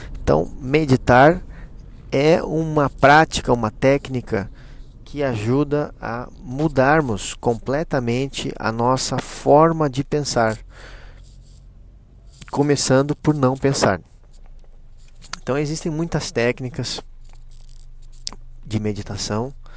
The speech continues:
Inclusive, quero, é, começar a trabalhar um pouco mais sobre essa temática, é,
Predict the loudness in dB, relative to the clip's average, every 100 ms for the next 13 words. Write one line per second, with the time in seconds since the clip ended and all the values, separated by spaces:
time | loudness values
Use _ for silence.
0 | -16 -16 -18 -18 -16 -14 -10 -6 0 0
1 | 0 2 4 6 4 -2 -10 -18 -18 -18
2 | -18 -20 -20 -20 -18 -8 -4 -4 -6 -8
3 | -6 -6 -6 -4 0 0 -2 -6 -8 -4
4 | -2 -2 -4 -4 -6 -6 -6 -4 -4 -6
5 | -8 -8 -8 -16 -18 -18 -18 -16 -12 -8
6 | -8